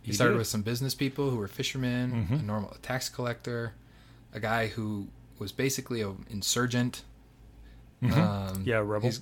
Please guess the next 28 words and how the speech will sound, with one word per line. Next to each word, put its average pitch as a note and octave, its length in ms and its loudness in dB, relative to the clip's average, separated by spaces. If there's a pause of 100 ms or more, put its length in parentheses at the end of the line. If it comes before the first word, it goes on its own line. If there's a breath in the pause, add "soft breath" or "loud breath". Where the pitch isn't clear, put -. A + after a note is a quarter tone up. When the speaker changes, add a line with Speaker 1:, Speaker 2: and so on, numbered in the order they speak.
(120)
Speaker 1:
yeah, A#2+ 260 2
rebel. A2 460 0 (140)
Kinda A#2+ 200 0
like, A#2+ 200 2 (480)
kinda G3 240 0
be A#2 120 -4
like G2 280 -8
Antifa. G#2 720 -4 (120)
Speaker 2:
Uh-huh. A2 220 2
Speaker 1:
He's, - 180 -2 (560 loud breath)
and B2+ 100 2
that's D3 140 2
who D3 80 4
he C#3 60 4
chose, A2 480 2
Speaker 2:
And - 80 -14
he, C3 80 4
Speaker 1:
ordinary C3 340 6
men B2 320 6
Speaker 2:
and, C3 80 2
Speaker 1:
to - 60 -4
Speaker 2:
and B2 80 2
a B2 80 8
Speaker 1:
start A2 160 4
Speaker 2:
very A#2+ 140 6
Speaker 1:
his A2 140 2
Speaker 2:
greedy A2+ 320 0
guy F#2+ 360 -4